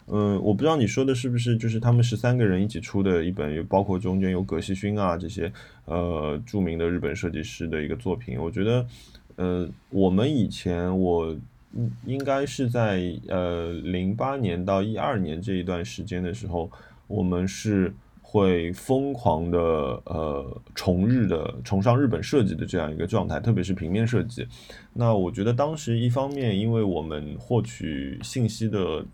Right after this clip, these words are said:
条-，呃，渠道有限，我们更多的是通过杂志和作品集和年鉴。嗯，但是现在我觉得你有那么多的网站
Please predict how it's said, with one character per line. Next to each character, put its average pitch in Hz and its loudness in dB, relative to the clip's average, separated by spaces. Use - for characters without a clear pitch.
条-， 80 0
呃， 98 0
渠 - -4
道 120 6
有 82 2
限， 104 -2
我 73 -4
们 87 -6
更 123 0
多 123 2
的 127 0
是 120 0
通 120 4
过 113 6
杂 85 -2
志 101 0
和 90 0
作 117 0
品 92 0
集 85 -4
和 90 0
年 87 0
鉴。 98 -2
嗯， 95 2
但 135 0
是 131 -4
现 131 -4
在 127 0
我 92 2
觉 98 -2
得 98 0
你 101 2
有 95 0
那 107 0
么 104 2
多 87 -2
的 85 0
网 78 -2
站 95 2